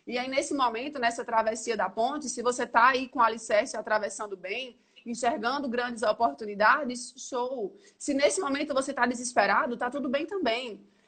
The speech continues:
A questão é olhar pra dentro e ter esse momento como um momento de reinvenção. Reinventar o teu negócio, se reinventar quanto esposo, quanto esposa, se reinventar quanto cidadão.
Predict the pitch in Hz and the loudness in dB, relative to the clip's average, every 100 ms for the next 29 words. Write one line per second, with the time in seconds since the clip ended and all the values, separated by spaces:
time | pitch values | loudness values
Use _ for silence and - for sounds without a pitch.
0 | - 233 240 240 - 277 330 302 - 233 | 2 4 4 0 -2 -2 -2 -2 2 6
1 | 233 220 226 269 494 381 262 214 233 277 | 6 6 2 0 -2 -6 -6 -6 -10 -10
2 | 240 208 294 330 - _ _ - 349 427 | -10 -6 -4 -4 -8 _ _ 0 0 0
3 | 359 349 - 285 240 226 269 302 294 269 | -2 -2 -2 0 0 0 -6 -6 -6 -6
4 | 262 254 240 233 254 254 233 262 233 233 | -4 -2 -2 -2 -6 -8 -8 -4 -4 -4
5 | 240 - 175 160 - - - 240 247 233 | -4 -2 -4 -4 -14 -16 0 2 2 2
6 | 254 240 247 208 185 196 208 240 233 254 | 6 6 6 0 4 6 6 6 -6 -8
7 | 247 247 226 226 233 233 233 220 208 196 | -6 -6 -8 -4 -2 -2 -2 -6 -6 -8
8 | - 220 226 214 226 220 214 - 220 233 | -2 -2 0 -4 -6 -6 -6 -6 -2 -2
9 | 233 247 247 247 240 240 247 254 240 254 | -2 -6 -8 -8 -8 -4 -4 -4 -8 -8
10 | 247 220 208 196 208 226 | -2 2 2 2 0 -2